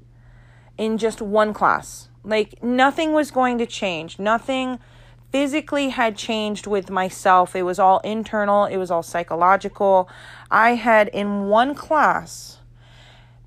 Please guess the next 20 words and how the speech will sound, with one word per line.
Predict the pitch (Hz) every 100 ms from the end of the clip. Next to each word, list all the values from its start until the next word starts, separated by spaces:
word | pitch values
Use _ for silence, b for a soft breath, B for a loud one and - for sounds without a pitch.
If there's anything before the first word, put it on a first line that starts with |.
| - - - _ _ -
become | 240 233 - 226 220
so | - - - 247 262 285
much | 262 233 226 220
more | 220 208 202
confident, | - 220 202 190 180 175 -
so | - - 220 233 240
much | 220 202 196 -
more | 202 196 196 190
self | 185 - 208 190 190 180 - - - B B B - - - - - - - -
happy, | - 202 247 262 269 262 254
aware, | - 190 185 233 247 247 240 240 233 226 b b b b
whatever | 226 247 254
you | 262
wanna | 247 233
call | - 202 202
it, | 202 - 170
that | 196 185 185 175 b b b b
I | 208
felt | 208 - 247 262
like | 226 240 226 208 -